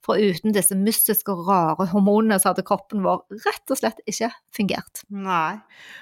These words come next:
Speaker 2: Og et annet stigma, s-, ehm, med hormoner er jo ofte at det er forbundet med kjønnsdrifter i det daglige. Det er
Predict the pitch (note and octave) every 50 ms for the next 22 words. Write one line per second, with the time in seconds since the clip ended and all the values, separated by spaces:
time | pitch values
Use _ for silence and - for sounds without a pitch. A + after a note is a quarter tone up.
0 | - _ - A#3 A#3+ A#3+ B3 B3 F#3 E3+ - G#3+ G#3+ - - - - G3+ F3+ F3
1 | F3+ F#3+ A3 A#3+ C4 B3+ - - - G#3+ G#3 G#3 G3+ G3+ G3+ G3 G3 G3 G3 G3
2 | F#3+ F3 - - - - - G3 F#3+ F#3+ G3 G#3 A3 A3 G#3+ G3 F#3 F3 F3 F#3+
3 | A3 A#3+ - F#3+ E3 E3 F#3 G3+ G3+ G3+ - - D#3+ D3+ - F3 F3 F3 - G3
4 | F#3+ F3 E3+ E3+ - F3+ E3+ E3+ D#3+ D#3 D#3+ F3+ F#3+ F#3+ - F3+ F#3 F#3+ - -
5 | - - G3 D#3+ D3 D3 D3 - - - - - D3+ D3 - - - - F#3 F#3+
6 | F#3 F#3 - - - E3 D#3+ D#3+ E3+ E3+ - - - _ _ _ _ - - -
7 | - F#3+ F3 D#3 C#3 C#3+ - - D3+ - - F3+